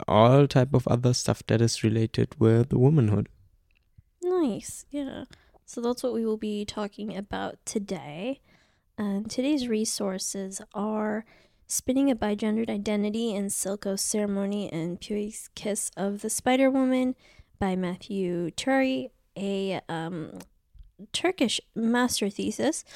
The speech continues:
Speaker 2: uh, named Silent Screams, A Survival Through the Legends in The Woman Who Owned the Shadows. Um, it's based on the book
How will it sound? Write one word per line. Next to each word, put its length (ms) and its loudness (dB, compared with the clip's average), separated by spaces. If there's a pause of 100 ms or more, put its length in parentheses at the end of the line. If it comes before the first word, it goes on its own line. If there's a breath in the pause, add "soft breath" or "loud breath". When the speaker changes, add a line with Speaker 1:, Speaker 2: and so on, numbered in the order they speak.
(360 loud breath)
Speaker 2:
uh, 220 2
named 360 2
Silent 400 -2
Screams, 520 -6
A 60 -2
Survival 520 -2
Through 220 -4
the 100 0
Legends 540 -4
in 280 -2
The 120 -2
Woman 260 -4
Who 160 -4
Owned 220 -4
the 100 -8
Shadows. 640 0 (600 loud breath)
Um, 800 -2 (140)
it's 180 -6
based 400 -4
on 280 0
the 60 0
book 440 -2